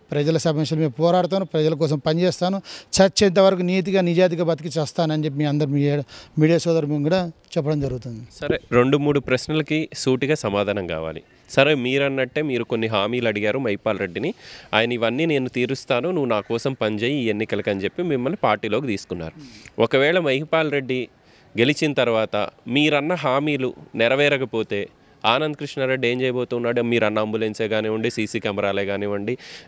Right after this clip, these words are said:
Speaker 2: లేకపోతే మీరు చెప్పిన డిమాండ్లు.
Speaker 1: ఖచ్చితంగానా నేను మైపాలన్న గారి మీద నాకు నమ్మకం ఉంది. ఒకవేళ గెలిచిన తర్వాత ఆ హామీలు, ఎందుకంటే ప్రజలు నన్ను నమ్మి ఓటేస్తారు బొల్లారంలో.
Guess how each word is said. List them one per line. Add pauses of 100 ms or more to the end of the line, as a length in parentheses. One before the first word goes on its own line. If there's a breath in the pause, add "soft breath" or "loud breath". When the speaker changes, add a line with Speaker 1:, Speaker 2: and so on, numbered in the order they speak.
Speaker 2:
లేకపోతే (340 loud breath)
మీరు
చెప్పిన
డిమాండ్లు. (1080 loud breath)
Speaker 1:
ఖచ్చితంగానా
నేను (360)
మైపాలన్న
గారి
మీద
నాకు
నమ్మకం
ఉంది. (100)
ఒకవేళ
గెలిచిన
తర్వాత
ఆ
హామీలు, (280 loud breath)
ఎందుకంటే
ప్రజలు
నన్ను
నమ్మి
ఓటేస్తారు
బొల్లారంలో.